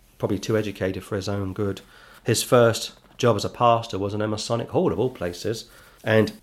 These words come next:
he went to Ireland during the Troubles and met the Catholics and the Protestants, very ecumenical. That's why he was so successful for so long. And in his autobiography, he speaks about the, uh, Cold War around eighty-eight,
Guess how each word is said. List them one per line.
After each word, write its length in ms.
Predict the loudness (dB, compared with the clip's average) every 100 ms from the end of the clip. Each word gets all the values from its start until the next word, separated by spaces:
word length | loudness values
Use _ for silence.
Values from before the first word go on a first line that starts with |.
| _ _
he 120 | 8
went 240 | 10 10 8
to 120 | 6
Ireland 560 | 8 8 6 2 -2 -2
during 180 | -2 -2
the 60 |
Troubles 640 | 0 2 2 2 0 -4 -14 -20 -10
and 360 | -6 -4 -2 -2
met 180 | -2
the 240 | 0 -2 -4 -12 _ _ -4
Catholics 540 | 0 0 0 -2 -2
and 100 | -10
the 40 | -2
Protestants, 680 | 0 0 -2 -4 -4 -10 -12 _ _
very 340 | -8 6 8 8
ecumenical. 760 | 4 0 2 0 0 -2 -2 -8 -20 -20 -12
That's 220 | -8 -6 0
why 140 | 2
he 80 | 2
was 120 | 2
so 140 | 0
successful 680 | 0 -4 -2 -2 -2 -6 -8
for 120 | -6
so 240 | -4 0 0
long. 400 | 0 -2 -2 -6 -16 -20 -20 -20 -10 2
And 320 | 4 4 2
in 100 | 2
his 120 | 4
autobiography, 800 | 4 4 2 2 0 -4 -2 -2 -8 _ _ -6
he 80 | -2
speaks 260 | 0 0
about 340 | 2 2 2 0
the, 360 | -6 -4 -8 -12 -10
uh, 220 | -8 -8
Cold 380 | 0 2 4 2
War 360 | 0 0 -4 -12 -20 -20 _ -2
around 460 | 0 0 -2 -4 -2
eighty-eight, 760 | -2 0 0 0 0 -4